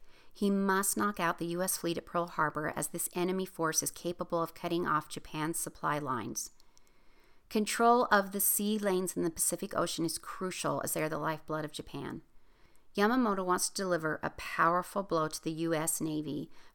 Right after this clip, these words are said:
preventing the force from intervening in the Pacific. He is confident the U S aircraft carriers will play a vital role on the war front.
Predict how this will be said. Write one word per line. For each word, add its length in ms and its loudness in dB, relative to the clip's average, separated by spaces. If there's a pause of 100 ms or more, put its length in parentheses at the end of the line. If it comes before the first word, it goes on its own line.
preventing 500 2
the 60 -2
force 380 0
from 180 0
intervening 540 0
in 100 2
the 60 -2
Pacific. 680 -6 (460)
He 180 2
is 100 0
confident 800 4
the 80 -2
U 220 -2
S 200 2
aircraft 560 0
carriers 540 -2
will 80 -6
play 260 0
a 60 0
vital 400 2
role 420 2
on 140 0
the 60 0
war 260 -4
front. 500 -8